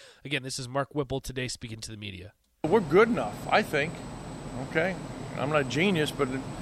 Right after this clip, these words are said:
Speaker 2: we can win. We can win seven games. We can win these games.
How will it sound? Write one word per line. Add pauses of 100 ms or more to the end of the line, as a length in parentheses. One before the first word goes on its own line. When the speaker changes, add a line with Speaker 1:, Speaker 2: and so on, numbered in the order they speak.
(300)
Speaker 2:
we
can
win.
We
can
win
seven
games.
We
can
win
these
games.